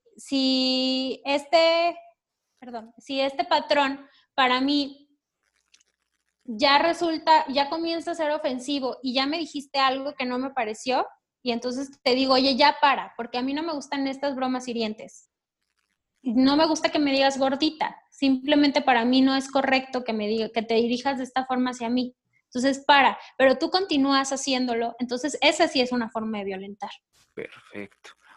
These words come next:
Speaker 2: Porque también vivimos en una época en donde todo mundo ya trae unas confiancitas bárbaras con su pareja, con los amigos o con la familia.
Speaker 1: <laughs>
Speaker 2: Por eso
Speaker 1: Sí.
Speaker 2: yo te decía, muchos pueden justificarse diciendo, "Pero es que a mí me ha dicho que está bien,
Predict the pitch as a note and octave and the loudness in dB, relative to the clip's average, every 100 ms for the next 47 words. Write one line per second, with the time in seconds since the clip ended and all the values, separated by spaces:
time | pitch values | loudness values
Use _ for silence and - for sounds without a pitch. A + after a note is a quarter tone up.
0 | _ C3 C3 B2 C3+ C3 B2+ B2+ - G#3 | _ 2 2 0 0 2 0 0 -2 -4
1 | B3+ G3 G3+ G3 B2+ B2 C3+ C3+ B2+ C#3+ | -2 -2 -2 -2 -2 -4 -2 -4 -4 -4
2 | B2 A2+ A2 G#2+ C3 C#3 C#3 C#3+ B2 A#2+ | -4 -4 -6 -2 0 0 0 0 2 2
3 | B2 B2 B2 A#2+ - A#2 A2 A#2 A#2 B2+ | 2 2 2 -2 0 0 2 0 0 0
4 | C3+ A2+ A#2+ B2 A#2+ A#2 - B2 A#2+ A#2+ | 0 2 4 4 4 0 0 -2 -2 0
5 | B2+ C#3 C#3+ - C#3+ C#3+ A2+ A2 G#2+ A2+ | 2 4 0 0 -2 0 -2 -2 -2 -2
6 | A2+ C#3 C3 A#2 A#2+ B2 D3 C#3+ D#3 D3 | -2 0 0 0 0 0 2 2 4 4
7 | D#3 B3 - - _ C3+ D3+ C#3+ C#3 C#3 | 2 0 -6 -16 _ 4 4 2 2 0
8 | C3+ E3 E3 D#3 D#3+ D#3+ - D3+ E3 D#3+ | 2 0 2 -2 -2 -6 -2 0 0 -4
9 | C#3+ - A#2+ B2 C3+ C#3 C#3 D3+ C#3+ - | -8 -8 -6 0 0 0 -2 0 -2 -4
10 | _ _ - B2+ C#3 G3 E3+ E3 C#3 B2+ | _ _ -2 -2 -2 -4 -2 -2 -4 -6
11 | A#2 - G2+ G#2 A2 D3 E3+ A#2 | -10 -12 -12 -10 -8 -6 -6 -8